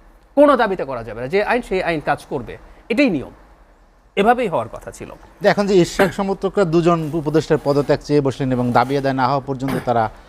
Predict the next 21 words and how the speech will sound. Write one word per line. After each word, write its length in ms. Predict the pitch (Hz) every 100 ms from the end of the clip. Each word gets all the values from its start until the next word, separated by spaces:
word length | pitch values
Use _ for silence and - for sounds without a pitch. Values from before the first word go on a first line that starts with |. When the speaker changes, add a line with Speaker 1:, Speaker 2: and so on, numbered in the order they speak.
| - -
Speaker 1:
ওই 40 |
যে, 20 |
Speaker 2:
রাজপথেই 560 | 123 123 - 156 151 196
Speaker 1:
ওই 0 |
যে 60 |
Speaker 2:
থাকবেন 200 | 202 147
Speaker 1:
ঘুরে, 140 | - 240
Speaker 2:
যে 60 |
Speaker 1:
ঘুরে 120 | 214 202
ফিরে 160 | 190
Speaker 2:
ঘোষণা 40 | 190
Speaker 1:
একই 160 | -
কথা, 240 | 196 185 220
Speaker 2:
দিয়েছে। 140 | -
Speaker 1:
রাজপথে 480 | 165 - 196 180 165
দিয়ে 220 | 151 175
তো 280 | 175 180 165
দাবি 220 | 151 156 175
আদায় 240 | 165 185
করা 280 | 190 196 196
যায়, 380 | 160 196 247